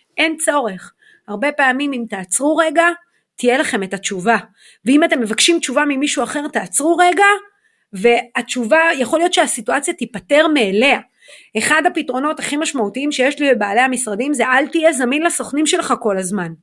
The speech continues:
כי דווקא בזה שאתה זמין יותר מדי, זה מה שהופך אותך להיות עסוק ולא יעיל. תפסיק להיות זמין, שים לב שהסוכנים, אם לא תהיה להם, מה שנקרא, את הפנייה באותו רגע,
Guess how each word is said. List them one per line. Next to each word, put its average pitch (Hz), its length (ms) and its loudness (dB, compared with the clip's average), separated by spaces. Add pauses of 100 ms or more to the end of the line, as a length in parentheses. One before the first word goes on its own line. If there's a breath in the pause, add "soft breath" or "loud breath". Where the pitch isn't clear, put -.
(440 loud breath)
כי 247 100 -2
דווקא 330 320 4
בזה 294 260 0
שאתה 359 260 0
זמין 214 440 0
יותר 440 340 4
מדי, 233 440 4 (340 loud breath)
זה 294 340 2
מה 370 100 4
שהופך 320 600 2
אותך 330 320 -2
להיות 262 200 0 (120)
עסוק - 560 2
ולא 226 240 2
יעיל. 285 540 4 (640)
תפסיק 349 320 0
להיות 339 260 4
זמין, 269 380 2
שים 311 300 0
לב 311 160 2
שהסוכנים, 294 680 0 (440)
אם 294 200 6
לא 302 140 6
תהיה 302 260 -2
להם, 285 340 0 (260)
מה 226 120 -4
שנקרא, 247 560 -2 (440 loud breath)
את 254 140 -4
הפנייה 247 460 0
באותו 240 480 0
רגע, 269 280 2